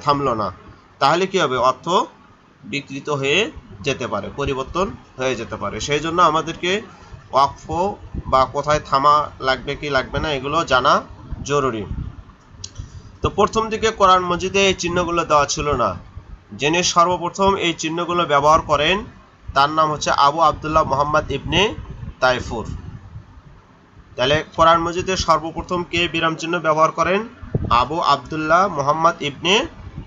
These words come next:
তাইফুর। এটা কিন্তু তোমাদের পরীক্ষায় প্রশ্ন আসতে পারে। আচ্ছা, এরপরে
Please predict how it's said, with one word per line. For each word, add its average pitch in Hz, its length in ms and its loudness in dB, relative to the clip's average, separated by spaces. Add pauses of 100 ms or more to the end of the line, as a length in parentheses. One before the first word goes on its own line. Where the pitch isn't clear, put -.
তাইফুর। 131 380 0
এটা 139 220 -6
কিন্তু 180 160 -8
তোমাদের 165 400 -6
পরীক্ষায় 156 420 -10
প্রশ্ন 143 220 -12 (100)
আসতে 110 240 -12
পারে। 95 180 -10 (1900)
আচ্ছা, 135 400 0 (1800)
এরপরে 190 340 2